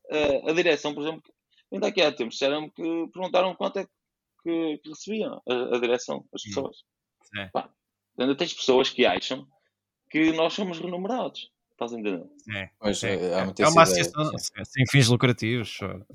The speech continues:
Speaker 1: Pá, vê lá, tipo, é, enquanto tens uma associação que tens as contas todas expostas, toda a gente pode ver tudo,
Speaker 2: Sim,
Speaker 1: sabes?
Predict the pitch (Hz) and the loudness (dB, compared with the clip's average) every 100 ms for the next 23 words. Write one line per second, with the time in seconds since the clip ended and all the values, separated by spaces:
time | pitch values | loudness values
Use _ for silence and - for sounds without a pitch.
0 | 117 143 - - 156 170 180 160 - 98 | -2 -2 -2 -2 2 4 2 0 -8 -10
1 | 107 101 120 117 107 95 - 147 143 180 | -6 -2 0 2 2 -2 -4 -4 0 0
2 | 160 - - 131 127 139 135 135 - 117 | 0 -2 0 2 2 0 0 -4 -2 -4
3 | - 123 120 113 - 127 117 107 - 107 | -2 0 0 0 0 0 0 -4 0 0
4 | 101 104 - 90 87 107 - 113 107 120 | 0 -4 -4 -6 -6 -8 -2 0 0 -4
5 | - 107 104 101 - 92 101 107 - | -4 -2 -2 -4 -6 -4 -2 -4 -8